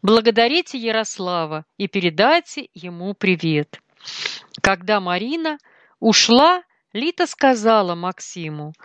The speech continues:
"Какая она хорошая девушка, такая простая и работящая". "Да, девушка хорошая, но вот чем занимается эта биржа, я никак не пойму.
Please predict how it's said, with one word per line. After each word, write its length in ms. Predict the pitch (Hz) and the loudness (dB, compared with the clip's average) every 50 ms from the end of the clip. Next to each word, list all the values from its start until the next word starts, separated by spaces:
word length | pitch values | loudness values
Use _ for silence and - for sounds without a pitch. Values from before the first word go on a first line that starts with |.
| - _ | -20 _
"Какая 420 | _ - 190 185 - 226 214 202 196 | _ -4 -4 0 2 2 2 2 0
она 160 | 196 208 202 | -2 -4 -6
хорошая 580 | - - 208 214 277 349 381 - - 294 285 262 | -2 -2 -2 -2 0 -2 -4 -4 -4 -4 -4 -6
девушка, 720 | 214 190 202 208 185 165 165 156 - - - 160 151 156 - _ - - _ _ | -6 -6 -4 -2 -2 -2 -4 -8 -14 -12 -12 -12 -12 -12 -14 _ -20 -20 _ _
такая 360 | - 196 - - 214 190 175 | -4 -4 0 0 0 0 0
простая 680 | - - 185 180 175 - - - 220 262 311 320 302 247 | 0 -4 -4 -4 -4 -8 -2 0 2 2 2 2 0 -2
и 120 | - - 180 | -6 -8 -10
работящая". 1040 | 175 170 165 165 165 - - - 220 247 285 277 254 - - 170 151 147 143 151 _ _ _ _ _ - - - - - _ _ _ _ _ _ - - _ - - - - 208 | -10 -6 -6 -6 -6 -6 -4 0 2 2 2 2 0 -4 -6 -6 -6 -6 -8 -12 _ _ _ _ _ -20 -20 -20 -20 -20 _ _ _ _ _ _ -14 -14 _ -18 -14 0 2 4
"Да, 440 | 185 175 220 240 254 247 196 147 - _ _ _ _ _ _ _ | 6 6 6 6 6 4 2 -2 -8 _ _ _ _ _ _ _
девушка 560 | 170 175 226 277 349 349 339 - - - 311 | -10 -4 0 0 0 0 -2 -6 -6 -6 -2
хорошая, 680 | - 320 320 320 302 262 185 - - - - 151 165 _ _ _ _ _ _ | 2 2 0 0 0 -6 -8 -10 -12 -16 -18 -20 -20 _ _ _ _ _ _
но 140 | _ 220 254 | _ 4 4
вот 140 | 269 285 277 | 4 2 0
чем 280 | - - 330 403 381 311 | 0 0 0 2 0 0
занимается 640 | 233 269 254 262 262 262 294 330 339 285 - - | -4 -6 -6 -4 0 2 4 4 4 2 0 -2
эта 180 | 262 240 - 233 | -2 0 0 -4
биржа, 540 | 196 220 277 339 392 359 294 214 180 156 - | -2 0 0 0 0 0 0 -2 -2 -2 -2
я 160 | - 180 214 | -2 -2 -2
никак 380 | 226 240 226 - 240 247 269 - | -2 -2 -4 0 0 0 0 -2
не 120 | 294 285 | -8 -12
пойму. 580 | 269 - 285 285 302 294 277 254 202 156 143 156 | -4 -2 -2 -2 0 -2 -4 -6 -8 -8 -10 -16